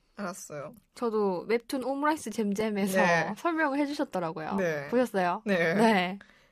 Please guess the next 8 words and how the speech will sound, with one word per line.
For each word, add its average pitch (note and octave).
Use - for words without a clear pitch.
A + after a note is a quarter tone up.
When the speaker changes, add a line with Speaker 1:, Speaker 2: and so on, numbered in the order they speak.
Speaker 1:
이제 A#3
오뎅은 C4+
이제 B3+
어묵 C#4+
따위가 C4+
들어가 G3
있는 F#3
탕이다. D4